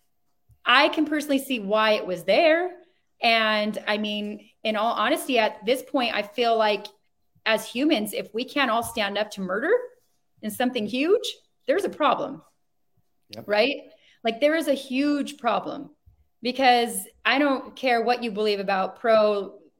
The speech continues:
Speaker 1: this or, or this, you know, which side of the fence you are, this is a human life. And I think people are so desperate right now because we constantly have been shut down, shut down by these people who are making decisions, that people are sent in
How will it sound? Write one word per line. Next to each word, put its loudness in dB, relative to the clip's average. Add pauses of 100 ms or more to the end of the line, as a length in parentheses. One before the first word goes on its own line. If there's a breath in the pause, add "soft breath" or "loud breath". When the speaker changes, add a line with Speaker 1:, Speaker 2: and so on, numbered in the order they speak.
(120)
Speaker 1:
this 0
or, -2
or 2
this, -2 (160)
you -4
know, 0
which -2
side 0
of -4
the -6
fence -6
you -6
are, 0
this -4
is -6 (160)
a -4
human -8 (120)
life. -8 (600 soft breath)
And 2
I 2
think -6
people -4
are 2
so -4
desperate -4
right -4
now -4
because -8
we -12 (320)
constantly 0
have -2
been -2
shut -2
down, -2
shut -4
down -2
by -2
these -8
people -10
who -2
are -4
making -6
decisions, -10 (400)
that -2
people -6
are 2
sent -10 (420)
in -2